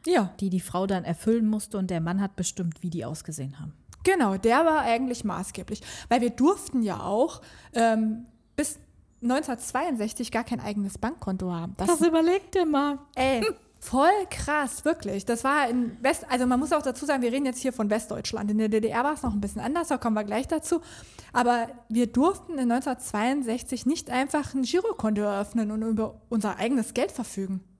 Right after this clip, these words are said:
Speaker 1: ohne den Mann zu, um Erlaubnis zu fragen. Oder ein Führerschein war genauso. Wir durften keinen Führerschein machen, ohne den Mann gefragt zu haben.
Speaker 2: Krass.
Speaker 1: Und wenn der der Meinung war,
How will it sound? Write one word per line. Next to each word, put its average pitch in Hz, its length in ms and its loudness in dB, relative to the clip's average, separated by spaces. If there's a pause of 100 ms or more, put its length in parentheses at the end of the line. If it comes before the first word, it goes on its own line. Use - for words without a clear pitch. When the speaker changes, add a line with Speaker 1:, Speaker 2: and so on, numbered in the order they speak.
(140)
Speaker 1:
ohne 339 280 2
den 277 180 2
Mann 240 180 2
zu, - 360 -4
um 226 100 0
Erlaubnis 214 440 0
zu 202 100 -8
fragen. 185 360 -8 (220)
Oder 220 160 2
ein 202 60 2
Führerschein 220 600 -2 (360)
war 180 120 -2
genauso. 202 520 -4
Wir 196 80 -4
durften 233 340 -4
keinen 262 240 0
Führerschein 311 580 -4
machen, 196 320 -6 (420)
ohne 262 280 4
den 226 200 2
Mann 262 220 2 (100)
gefragt - 460 -2
zu 196 140 -4
haben. 190 280 -2 (680)
Speaker 2:
Krass. - 340 -2 (300)
Speaker 1:
Und 233 80 2
wenn 233 100 2
der 269 120 4
der 311 120 2
Meinung 302 360 0
war, 254 260 2